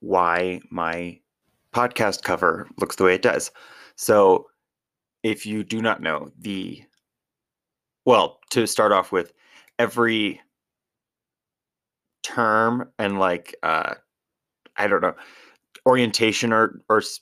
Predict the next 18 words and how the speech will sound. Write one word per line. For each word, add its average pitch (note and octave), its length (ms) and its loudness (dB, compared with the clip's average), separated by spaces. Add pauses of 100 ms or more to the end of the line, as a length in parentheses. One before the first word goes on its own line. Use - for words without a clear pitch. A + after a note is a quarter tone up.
(140)
something A#2+ 280 -2
like A2 140 -2
that G#2 280 -2 (520)
under A2+ 600 2 (320)
the G2 340 -6
L G2 140 0
G G#2 120 -8
B F#2+ 140 -8
T - 180 -18
Q G#2 220 -10
spectrum - 680 -6 (480)
has F#2 540 -2
a F#2+ 120 -4
flag F2 480 -4
usually D#2+ 580 -12 (760)
for E2+ 260 -2
it. - 120 -8 (100)
So F#2+ 640 2